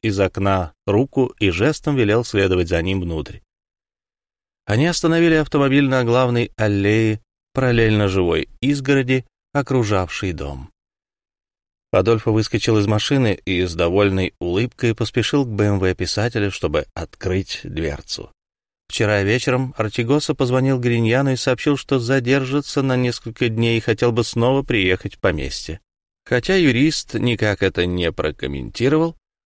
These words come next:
Мунель живо представил себе его радостное выражение лица, когда они договаривались о времени встречи. Писатель терпеть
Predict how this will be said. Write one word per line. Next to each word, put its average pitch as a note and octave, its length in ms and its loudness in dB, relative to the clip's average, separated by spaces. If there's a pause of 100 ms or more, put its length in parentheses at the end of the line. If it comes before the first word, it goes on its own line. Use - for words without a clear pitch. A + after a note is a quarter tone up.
(100)
Мунель E3+ 480 2
живо D#3+ 280 2
представил D#3+ 540 0
себе B2+ 260 0
его A#2 220 4
радостное G#2+ 560 0
выражение F2 460 2
лица, E2 400 -2
когда C#2+ 320 -6
они F2 260 -4 (240)
договаривались F2 800 0
о C2+ 80 -4
времени C#2 340 -6
встречи. - 560 -12 (720)
Писатель A#2 500 0
терпеть B2+ 500 -2